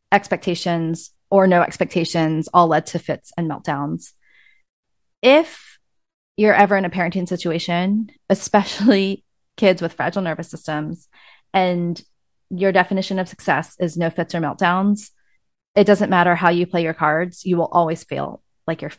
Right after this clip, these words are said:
failing. It's just, our kids have such a small window of tolerance. Their nervous systems are not working in their favor.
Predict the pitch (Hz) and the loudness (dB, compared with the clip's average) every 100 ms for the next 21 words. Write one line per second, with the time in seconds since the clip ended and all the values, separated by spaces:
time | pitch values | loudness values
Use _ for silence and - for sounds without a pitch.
0 | _ _ 135 87 64 165 - 190 - - | _ _ -10 -10 -10 -10 -6 -6 -4 0
1 | 196 190 - - _ _ _ _ _ 202 | 0 0 -10 -16 _ _ _ _ _ 4
2 | 196 - 202 185 180 - - - _ _ | 4 4 2 2 -2 -14 -16 -18 _ _
3 | _ _ _ _ _ _ _ _ - 202 | _ _ _ _ _ _ _ _ -4 -4
4 | - 190 185 190 - _ - - 202 220 | 0 0 2 -2 -4 _ -6 2 4 4
5 | 226 220 214 180 180 185 175 - - - | 4 2 2 2 2 0 -4 -8 -12 -14
6 | _ _ _ _ _ _ _ _ - 180 | _ _ _ _ _ _ _ _ 0 2
7 | 170 165 - 190 190 196 196 208 196 180 | 4 0 0 0 0 -2 -4 -2 -2 0
8 | 175 160 165 170 180 175 170 165 165 170 | 0 -2 -2 -4 -4 -4 -4 -4 -4 -2
9 | 175 175 175 175 | -2 -2 -2 -6